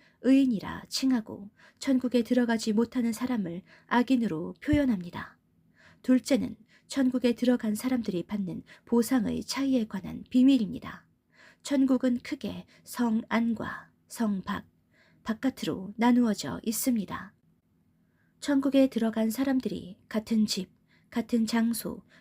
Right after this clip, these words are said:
동일한 직위를 갖지 않으며 계급과 서열이 아주 분명하게 나누어지는 곳입니다. 현대 교회는 구원에 대해서만 관심이 있지만 말씀을 읽고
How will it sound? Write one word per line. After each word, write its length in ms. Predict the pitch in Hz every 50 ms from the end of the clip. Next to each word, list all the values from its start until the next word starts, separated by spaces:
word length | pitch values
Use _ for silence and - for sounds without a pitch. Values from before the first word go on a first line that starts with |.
| _ _
동일한 520 | - 240 240 247 247 202 180 170 - - -
직위를 480 | - - 233 220 240 214 - 170 170
갖지 500 | - - 226 220 - - - 175 175 180 - -
않으며 520 | 220 226 240 254 220 190 170 170 180 - _ _ _ - _ _
계급과 640 | - - 233 240 254 254 - _ _ - 175 175 185 185
서열이 520 | - 269 277 269 262 233 185 175 170 -
아주 460 | - 208 220 233 220 - 175 170 - -
분명하게 640 | - 247 247 247 269 262 233 202 185 - - 175 170 170
나누어지는 680 | 202 214 214 208 190 185 185 180 - 175 165 160 170 -
곳입니다. 680 | - 220 214 - 220 196 165 - - - - - _ _ _ _ _ _ _ _ - - - _ -
현대 400 | - 262 262 247 240 254 240 233
교회는 500 | 233 - 254 240 254 233 180 185 - - - _ - _ _
구원에 440 | _ - 226 240 240 240 226 226 220 220
대해서만 600 | - 233 226 233 226 - 233 190 180 165 170 -
관심이 600 | - 220 214 214 214 - 214 190 175 175 180 190
있지만 500 | 214 214 - - 233 208 180 175 180 - - - - - _
말씀을 560 | - 202 226 226 - - 240 214 208 196 196 -
읽고 500 | 226 240 226 - _ - 160 - - -